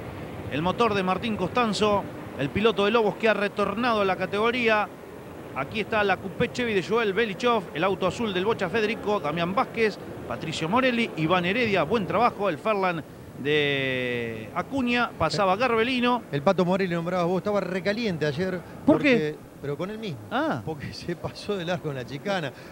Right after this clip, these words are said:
Speaker 2: Frené, lo dejé entrar a todos, dice, "Me quiero morir, me la mandé yo", dijo el Pato.
Speaker 1: Bueno, bueno, el ex campeón de los Superbike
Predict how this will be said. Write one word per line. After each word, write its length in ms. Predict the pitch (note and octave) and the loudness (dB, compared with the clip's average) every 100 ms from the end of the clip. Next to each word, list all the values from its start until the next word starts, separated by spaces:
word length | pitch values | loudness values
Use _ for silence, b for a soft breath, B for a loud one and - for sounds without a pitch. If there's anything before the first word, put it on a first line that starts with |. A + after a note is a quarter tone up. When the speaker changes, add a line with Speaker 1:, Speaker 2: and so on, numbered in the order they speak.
| B | B
Speaker 2:
Frené, 260 | C3 F#3 A3 | -4 -2 0
lo 100 | F#3 | 0
dejé 200 | E3+ F#3+ | 0 0
entrar 260 | F#3 F#3+ F#3 | -2 -2 -2
a 40 | |
todos, 320 | D3 G3 F3 | 0 2 2
dice, 200 | D#3+ D3+ | 0 -2
"Me 100 | D3 | -6
quiero 220 | C#3+ F3 C#3+ | -4 -2 -2
morir, 340 | C3 D3 C#3 | -2 -2 -2
me 80 | C3 | -2
la 80 | C3+ | -2
mandé 240 | C#3 D3+ | -2 -4
yo", 280 | B2+ D#3 C3+ | -2 -2 0
dijo 180 | A#2 A#2 | -2 -6
el 60 | |
Pato. 240 | A2+ A#2 G#2 G2+ - - B2+ | -6 -6 -6 -12 -12 -8 -4
Speaker 1:
Bueno, 220 | B2+ B2 - - - - | -2 -2 -4 -10 -14 -6
bueno, 220 | - D#3 D#3 | 2 4 6
el 80 | |
ex 200 | F3+ - - | 4 0 -2
campeón 440 | D#3 D#3+ D3+ G3+ F3 | -2 0 0 0 2
de 80 | |
los 300 | D#3+ D3+ C#3+ | 4 4 2
Superbike 840 | - - A#3+ F#3+ G3 E3+ F#3+ G3+ | 0 -4 -2 2 2 4 4 2